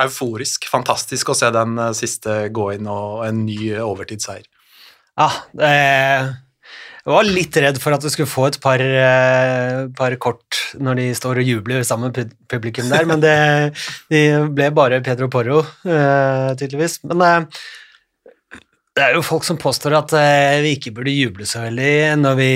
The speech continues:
Speaker 2: eh, vi får en sånn avgjørelse med oss, og vi spiller mot ni mann i, eh, <laughs> tjue, tjuefem, tretti minutter. Og de kan ta seg en bolle, altså, for dette her, eh,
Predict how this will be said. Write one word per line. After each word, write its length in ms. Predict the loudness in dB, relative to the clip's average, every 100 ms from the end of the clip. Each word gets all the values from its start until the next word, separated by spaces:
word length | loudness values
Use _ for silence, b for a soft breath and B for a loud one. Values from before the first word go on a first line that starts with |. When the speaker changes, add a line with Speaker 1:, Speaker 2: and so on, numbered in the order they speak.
| 2
Speaker 2:
eh, 920 | 2 0 -2 -6 -8 _ -20 B B B B B
vi 100 | -4 0
får 300 | 2 4 2
en 80 | 0
sånn 260 | 0 0 0
avgjørelse 460 | -2 -2 -4 -2 0
med 220 | 2 2
oss, 220 | 2 2 0 -4 -8 -16 -10
og 260 | -4 -2 0
vi 80 | 0
spiller 380 | 0 -2 0 0
mot 160 | 0
ni 280 | 2 2 4
mann 320 | 4 4 4 2
i, 180 | 4 4
eh, 1120 | 6 6 8 8 8 6 4 2 0 0 0
<laughs> 100 | -2
tjue, 280 | -4 -4 -4
tjuefem, 680 | -6 -4 -2 -2 0 -2 -4 -10 b b
tretti 320 | -8 -6 0 0
minutter. 400 | 2 2 2 0 _ B B B B B B B -4
Og 80 | -2
de 120 | 0 0
kan 160 | 0
ta 160 | 0 -4
seg 140 | -2
en 80 | -2
bolle, 300 | 0 -2 -2
altså, 220 | -4 -4 -4
for 160 | 0
dette 240 | 0 0 0
her, 280 | 2 4 2
eh, 440 | 0 -4 -14